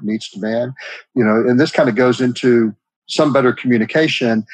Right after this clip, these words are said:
a better understanding about where is the risk in the market and communicating that from ercot to the market so that businesses can make investment decisions with better information.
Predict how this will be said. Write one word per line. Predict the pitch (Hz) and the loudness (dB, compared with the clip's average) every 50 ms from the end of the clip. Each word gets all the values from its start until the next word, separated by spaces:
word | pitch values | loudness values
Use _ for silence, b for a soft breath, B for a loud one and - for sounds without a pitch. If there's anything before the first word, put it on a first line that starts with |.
| B B B B | B B B B
a | 117 117 | 0 2
better | 101 101 156 180 185 180 165 | 2 2 2 4 4 4 4
understanding | 143 143 139 131 123 - - - 135 135 135 139 127 120 | 4 2 2 2 0 -2 -2 -2 0 0 0 0 0 0
about | 110 101 117 107 107 113 110 | 2 2 2 0 0 0 0
where | 107 123 135 139 139 135 | 0 2 2 4 4 2
is | 123 - - | 2 0 -2
the | 107 95 | -6 -6
risk | 92 107 120 123 123 - - | -2 0 0 -2 -2 -2 -2
in | 131 113 | 0 0
the | 110 107 | 2 2
market | 101 110 120 123 117 - 127 101 | 2 2 2 2 0 0 -2 -2
and | 107 104 101 | -2 -4 -6
communicating | - - 95 98 107 127 160 165 - - - 131 120 117 113 107 | -6 -6 -4 -2 2 2 2 2 2 0 0 0 0 0 0 2
that | 104 104 101 98 - - - | 2 2 0 0 -2 -6 -2
from | 127 127 123 117 | 0 0 0 0
ercot | 113 120 120 123 - 135 127 127 | 0 -2 -2 0 0 0 0 0
to | - - | -2 -6
the | 104 107 | -6 -4
market | 101 104 110 117 120 - 123 113 | -2 0 0 0 0 -2 -4 -4
so | - 120 104 | -2 -2 -2
that | 95 101 - - | -2 -4 -4 0
businesses | 120 120 131 131 139 123 - - 117 101 98 92 - B B B B B B | 0 0 0 0 -4 -6 -4 0 0 0 0 0 -4 B B B B B B
can | - 113 107 101 | 0 2 4 4
make | 110 127 123 - | 4 4 2 0
investment | 120 101 92 113 110 - - - 104 87 | -2 -2 0 -2 -2 -2 -2 -6 -6 -4
decisions | 101 98 - - 107 101 98 - 104 101 98 98 101 - B B B B B B - | -4 -4 -2 -2 0 0 0 0 -2 -2 -2 -2 -4 -6 B B B B B B -2
with | 107 104 101 - | -2 -2 0 2
better | 120 113 110 107 104 101 | 0 2 2 2 2 0
information. | 101 101 - 107 95 90 90 90 90 - - - 98 | 0 -2 -4 -6 -4 -4 -4 -4 -4 -6 -6 -8 -12